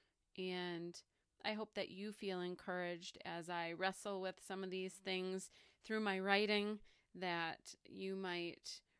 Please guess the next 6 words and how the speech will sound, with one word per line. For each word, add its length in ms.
recognize 1120
some 300
of 160
your 180
own 220
struggles 680